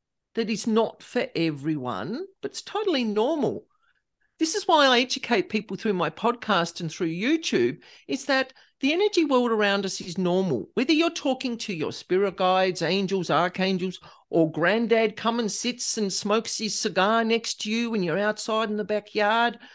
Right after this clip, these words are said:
you know, just enjoying the view. Or, you know, if you've got grandma coming to you in your dreams, this is a totally normal aspect of life. So I just used to keep it hidden. And as I become more open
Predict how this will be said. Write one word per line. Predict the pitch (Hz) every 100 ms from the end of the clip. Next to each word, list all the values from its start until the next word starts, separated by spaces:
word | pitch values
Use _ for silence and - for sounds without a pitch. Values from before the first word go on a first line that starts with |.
| _ -
you | 233
know, | 240
just | 240 247 208
enjoying | 185 165 208 226 220
the | 214
view. | 180 190 226 247 254 - - - _ _ _ _ _ -
Or, | 269 294
you | - 277
know, | 254
if | - 254
you've | 262 247
got | 269 247 214
grandma | 214 233 247 269 214 175
coming | - 208 220
to | 196 220
you | 202 208
in | 202
your | 196
dreams, | 175 202 254 233 135 -
this | - 247
is | 247
a | 277
totally | - 285 302 294 285
normal | 277 240 247 277 285 277 277 -
aspect | 220 220 - - - 196 -
of | 196 156
life. | 170 170 196 - - - _ _ _ _ _ _ _ _ _ _ _
So | - 262 -
I | 262 277
just | 277 - 233
used | -
to | -
keep | - 185
it | 160
hidden. | - 220 202 135 - _ _ _ _ _ 220
And | 233 233 233 -
as | 269 285
I | 320
become | 320 320 220 247
more | 220 214 202 - -
open | 214 262 - 208 139 120